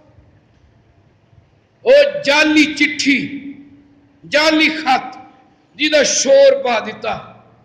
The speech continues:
کہ حضرت عثمان رضی اللہ عنہ نے محمد بن ابو بکر دے قتل دا پروانہ جاری کیتا۔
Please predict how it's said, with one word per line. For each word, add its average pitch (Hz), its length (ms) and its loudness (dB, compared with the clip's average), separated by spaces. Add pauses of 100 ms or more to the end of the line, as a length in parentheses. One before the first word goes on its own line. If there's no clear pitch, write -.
(540)
کہ 233 140 -2
حضرت 277 340 0 (100)
عثمان 269 640 -4 (600)
رضی 262 260 -6
اللہ 277 340 -6 (140)
عنہ 269 140 -10 (100)
نے 269 160 -8
محمد 254 400 -12
بن 254 220 -12
ابو 240 220 -14
بکر 240 440 -2 (680)
دے 262 400 2
قتل 269 360 -8
دا 269 120 -2 (140)
پروانہ 240 420 -10
جاری 208 300 -6 (100)
کیتا۔ - 260 -20